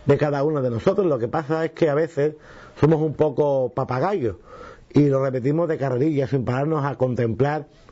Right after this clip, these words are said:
cada una de las palabras. No nos detenemos a saborear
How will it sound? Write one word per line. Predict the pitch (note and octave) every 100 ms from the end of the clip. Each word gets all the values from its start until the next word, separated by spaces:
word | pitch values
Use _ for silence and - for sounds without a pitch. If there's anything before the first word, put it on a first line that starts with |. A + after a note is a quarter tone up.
| -
cada | D#3 D#3
una | D3 D#3
de | C#3+
las | B2+
palabras. | - A2+ A2+ G2+ F2+ - - - - - - - - -
No | C3
nos | D#3 D3+
detenemos | C#3 C#3 D3+ D#3
a | C#3
saborear | C#3 B2 A#2+ C3 E3+